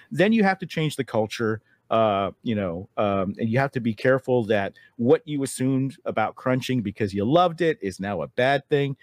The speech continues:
And it is a bad thing. I'm not saying it was ever healthy to live that lifestyle, but you have to make sure that you're not doing it. And, you know, and, and it was all, I, I believe early crunch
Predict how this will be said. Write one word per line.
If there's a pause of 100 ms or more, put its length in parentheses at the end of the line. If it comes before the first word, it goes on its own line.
(140)
And
it
is
a
bad
thing.
I'm
not
saying
it
was
ever
healthy (120)
to
live
that
lifestyle, (340)
but
you
have
to
make
sure
that
you're
not
doing
it. (440)
And,
you
know,
and,
and
it
was
all,
I, (120)
I
believe
early
crunch